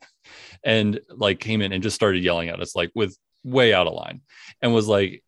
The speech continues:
"I can't believe you guys are college ed-," like, all this stuff, like, insulting our education, insulting our intelligence, just, like, leading off with it. <laughs> And I turned around, and this is one of the only other times I've yelled in the museum,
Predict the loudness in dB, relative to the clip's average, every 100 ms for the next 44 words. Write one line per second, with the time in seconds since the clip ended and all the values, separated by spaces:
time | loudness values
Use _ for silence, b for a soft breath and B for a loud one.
0 | -8 -4 -4 -2 0 0 0 0 0 -2
1 | -8 -10 -10 -6 0 0 0 -4 -2 -2
2 | 0 2 2 2 -2 0 0 0 0 0
3 | 0 -2 -2 -6 -4 -4 -2 -4 -6 -4
4 | -4 -4 -6 -4 -2 -2 -2 -6 -8 -6
5 | -6 -8 -6 -2 0 0 -2 -4 -8 -10
6 | -10 -12 B B B -6 -2 0 2 2
7 | 0 -2 B B B B _ _ 0 2
8 | 4 2 2 0 0 0 0 2 2 2
9 | 2 0 -2 -6 -6 -4 -2 -2 -4 -6
10 | -4 -4 -6